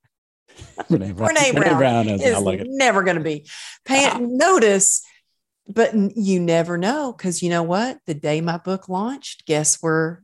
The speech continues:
Speaker 2: True Grit and Grace sat?
Speaker 1: Top of the list, baby. I
Speaker 2: Right
Speaker 1: know.
Speaker 2: next to Brene Brown. So I thought that
Speaker 1: Yeah.
Speaker 2: was pretty funny. That
Speaker 1: Well,
Speaker 2: I was
Speaker 1: but
Speaker 2: like, "Well, you never know." But I am gonna be calling you because you really, your, your website's beautiful. Y'all check it out. Not just the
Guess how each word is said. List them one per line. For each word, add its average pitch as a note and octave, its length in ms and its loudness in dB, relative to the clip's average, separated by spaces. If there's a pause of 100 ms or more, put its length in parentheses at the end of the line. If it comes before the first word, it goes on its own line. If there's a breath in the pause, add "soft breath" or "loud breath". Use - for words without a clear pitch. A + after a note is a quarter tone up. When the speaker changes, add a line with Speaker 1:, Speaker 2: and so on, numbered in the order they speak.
Speaker 2:
True E3 240 -2
Grit D#3+ 220 -4
and E3+ 80 -8
Grace D#3 280 -6
sat? - 360 -6 (160)
Speaker 1:
Top A#2+ 220 0
of A2 60 0
the G#2+ 80 4
list, G#2 240 4
baby. F#2 280 -2
I G#2 80 0
Speaker 2:
Right G#3 220 2
Speaker 1:
know. A3 60 0
Speaker 2:
next G#3+ 340 2
to A3 100 0
Brene G3+ 360 2
Brown. E3+ 400 0
So E3+ 140 -2
I E3+ 100 2
thought E3 260 -2
that E3 120 0
Speaker 1:
Yeah. - 40 -4
Speaker 2:
was F#3+ 120 -4
pretty D#3+ 240 -8
funny. D3 480 -6 (600 soft breath)
That E3 120 4
Speaker 1:
Well, D#3 100 4
Speaker 2:
I D#3 40 2
was D#3+ 100 0
Speaker 1:
but D#3+ 80 4
Speaker 2:
like, C#3+ 200 0
"Well, C#3+ 260 0
you D#3 180 -4
never C#3+ 300 -2
know." B3+ 380 0 (220 loud breath)
But F#3 160 4
I F#3+ 140 4
am A#3+ 240 2
gonna B3 160 2
be A#3 120 2
calling C4+ 440 0
you F3+ 180 0
because E3+ 680 0
you A3 640 0
really, F#3 640 2
your, D3+ 380 0
your D#3 200 -2
website's F#3 800 0
beautiful. D#3+ 640 -4
Y'all E3 240 0
check D#3+ 320 -6
it D3 80 -2
out. D3 300 0
Not G#3+ 240 2
just A3 340 2
the D#3+ 360 2